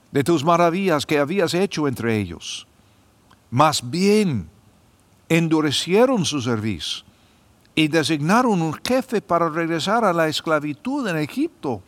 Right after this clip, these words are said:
Pero tú, que eres un Dios perdonador, clemente y compasivo, tardo para la ira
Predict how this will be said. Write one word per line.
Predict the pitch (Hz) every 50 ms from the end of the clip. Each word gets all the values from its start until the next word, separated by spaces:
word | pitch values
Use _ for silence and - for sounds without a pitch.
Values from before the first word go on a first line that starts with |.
| _ - _
Pero | - 208 214 214 208
tú, | 202 - - 277 302 311
que | 220 - 214 226 247
eres | 277 277 220 -
un | 233 254 240
Dios | 233 233 240 233 -
perdonador, | - - 233 226 214 190 202 208 202 202 190 185 190 220 247 262 -
clemente | - 190 190 190 170 190 240 262 247 180 - 196 180
y | 165
compasivo, | - - 180 185 175 175 - 175 170 - - - 247 262 254 196 180 160
tardo | - _ 240 226 240 247 208 170 175 185 165
para | 135 165 156 156
la | 151 151
ira | 170 208 247 294 277 254 214